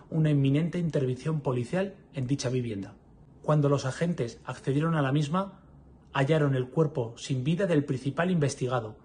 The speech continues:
un varón de sesenta años, fallecido aparentemente por causas naturales.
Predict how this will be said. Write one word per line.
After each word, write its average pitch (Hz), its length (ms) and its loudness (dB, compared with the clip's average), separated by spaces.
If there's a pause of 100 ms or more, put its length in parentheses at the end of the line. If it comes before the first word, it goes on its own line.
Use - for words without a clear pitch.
(160)
un 170 180 2
varón 135 420 2
de 131 80 0
sesenta 131 400 -4
años, 180 360 -2 (500)
fallecido 131 480 2
aparentemente 147 640 -2
por - 160 -4
causas 165 340 -6
naturales. 120 540 -4